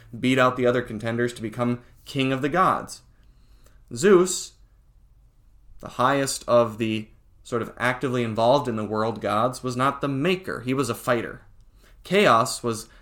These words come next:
in a sense, the maker, the source of the world, but he was not a personal maker. He was not a, a power that actively involved itself in the world. The Greeks believed in a world where the powers above them were constantly fighting one another for influence and did not particularly care about the people beneath them.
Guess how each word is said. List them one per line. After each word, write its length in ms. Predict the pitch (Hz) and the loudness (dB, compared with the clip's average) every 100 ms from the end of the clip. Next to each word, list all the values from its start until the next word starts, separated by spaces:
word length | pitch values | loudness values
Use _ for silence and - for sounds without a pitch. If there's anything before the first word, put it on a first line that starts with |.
| _ | _
in 120 | - 120 | -8 -4
a 40 | |
sense, 320 | - 123 120 | -2 -2 -2
the 80 | - | -6
maker, 520 | 101 120 151 - 120 | -2 0 0 0 -2
the 100 | 117 | -2
source 580 | 107 - 143 151 165 - | -4 -4 2 4 4 0
of 120 | 117 | -4
the 100 | 107 | -2
world, 380 | 104 107 117 120 - - | 0 0 0 -4 -16 -8
but 100 | 135 | -4
he 40 | |
was 120 | 147 | -2
not 140 | 175 180 | 0 0
a 60 | |
personal 800 | - - - 147 - 113 90 - - - | -2 -4 -2 -2 -2 -4 -6 -8 -16 -10
maker. 340 | 113 117 113 107 | -4 -4 -2 -2
He 100 | 113 | -2
was 100 | 117 | 0
not 260 | 123 123 | 0 0
a, 240 | 120 110 110 - | -4 -4 -8 -10
a 100 | 107 | -10
power 460 | 107 - 120 127 123 | -6 0 4 4 4
that 200 | 104 - | 0 0
actively 480 | 117 123 135 120 117 | 0 0 -2 -4 -2
involved 400 | 104 110 123 117 | 0 2 2 2
itself 400 | 104 - 104 110 | -4 -2 -2 -2
in 80 | 117 | -4
the 100 | 117 | -2
world. 360 | 131 104 - - - - - - - - - - - - | -2 -4 -8 -18 -20 -20 -20 -20 -20 -20 -20 -20 -20 -18
The 160 | - 127 | -6 -4
Greeks 340 | 117 160 175 | 2 2 0
believed 400 | - 156 143 139 | -2 0 2 2
in 60 | 139 | 0
a 80 | 127 | 0
world 300 | 123 135 117 | 2 2 0
where 100 | 120 | -2
the 60 | |
powers 440 | 104 - 123 139 123 | -4 0 2 4 0
above 340 | 104 135 151 | 2 4 4
them 320 | 143 123 147 147 - - - - | 4 0 0 -6 -18 -20 -20 -8
were 100 | 120 | -6
constantly 560 | - - 147 147 143 127 | -2 0 0 0 -4 -4
fighting 400 | - 131 135 131 | 2 2 2 0
one 100 | 127 | 0
another 240 | 123 120 | 0 0
for 160 | 113 117 | -2 -2
influence 480 | 123 123 117 120 120 | -4 -4 -4 -4 -4
and 80 | |
did 80 | 117 | -2
not 220 | 117 123 | 0 -2
particularly 720 | - - - 156 - 127 120 110 | -4 -10 -10 -8 -4 0 0 -2
care 340 | - 151 175 | -2 2 4
about 220 | 131 117 | 6 4
the 60 | - | 0
people 260 | 123 113 | -6 -4
beneath 320 | 123 143 180 - | -2 -2 -2 -6
them. 160 | - | -12